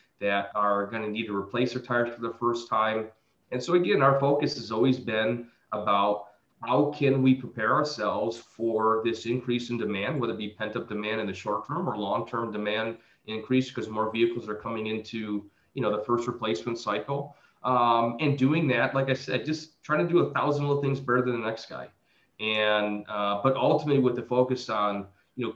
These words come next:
creating and, you know, helping and educate the customer and really creating a, a, a lifelong customer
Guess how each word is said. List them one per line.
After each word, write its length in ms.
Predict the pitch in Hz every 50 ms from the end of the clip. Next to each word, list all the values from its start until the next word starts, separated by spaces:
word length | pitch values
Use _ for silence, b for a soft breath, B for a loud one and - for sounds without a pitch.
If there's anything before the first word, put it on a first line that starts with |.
| - -
creating 680 | - 117 117 117 120 120 123 127 127 127 123 123 - -
and, 180 | 104 104 107 -
you 100 | 117 107
know, 80 | 98 87
helping 440 | 123 127 123 - 123 117 113 110 -
and 180 | 107 104 - -
educate 360 | 113 120 117 117 117 127 117 -
the 60 | 104
customer 500 | - - 110 113 - - 147 147 151 139
and 100 | 123 127
really 180 | 139 147 147
creating 480 | 147 143 131 127 123 131 131 135 131 123
a, 40 | 113
a, 400 | - - 113 113 110 110 110 117
a 40 | 117
lifelong 880 | 117 117 117 123 123 131 131 - - 117 117 110 120 131 143 143 139
customer 600 | - 104 101 - - - 110 107 104 107 107 -